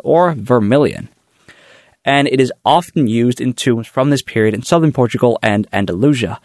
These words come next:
where they use it to decorate the figurines or paint megalithic chambers. Um, as the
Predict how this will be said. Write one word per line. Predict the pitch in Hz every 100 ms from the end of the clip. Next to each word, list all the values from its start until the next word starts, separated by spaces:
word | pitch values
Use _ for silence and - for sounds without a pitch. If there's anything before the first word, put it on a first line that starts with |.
| _ _ _ _
where | 127 123 120 113
they | 107 110
use | 110 101
it | 104
to | 101
decorate | 107 101 87
the | -
figurines | 85 - 113 165 202 196 -
or | 135
paint | - 107
megalithic | 95 - - -
chambers. | - 139 139 156 147 - - _ _ - _ _ -
Um, | 123 120 113 113 -
as | 123 -
the | - 127